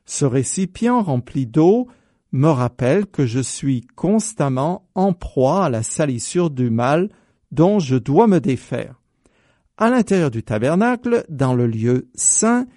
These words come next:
il y avait trois objets. Le chandelier d'or qui symbolise Israël appelé à éclairer les nations en leur faisant connaître l'Éternel, le seul vrai Dieu.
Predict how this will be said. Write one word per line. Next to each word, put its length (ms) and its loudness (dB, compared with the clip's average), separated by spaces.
il 160 -2
y 80 4
avait 180 2
trois 460 0
objets. 440 0
Le 200 4
chandelier 580 -2
d'or 540 0
qui 140 -6
symbolise 720 -4
Israël 880 -4
appelé 540 -2
à 120 -2
éclairer 460 -4
les 120 0
nations 580 -2
en 140 2
leur 200 4
faisant 440 -2
connaître 720 -2
l'Éternel, 800 0
le 180 0
seul 480 -2
vrai 360 0
Dieu. 360 -4